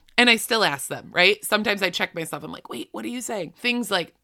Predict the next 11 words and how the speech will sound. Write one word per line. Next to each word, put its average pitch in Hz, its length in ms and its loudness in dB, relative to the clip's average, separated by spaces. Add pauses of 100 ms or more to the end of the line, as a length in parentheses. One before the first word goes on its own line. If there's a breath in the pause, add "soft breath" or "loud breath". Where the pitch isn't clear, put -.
"And 220 160 4
where 160 180 4
do 170 80 2
we 208 140 -2
put 247 240 -4
the 277 80 -2
ten 294 340 0
when 294 160 -2
we 294 160 -2
regroup?" 302 480 2 (580)
Okay, 170 300 0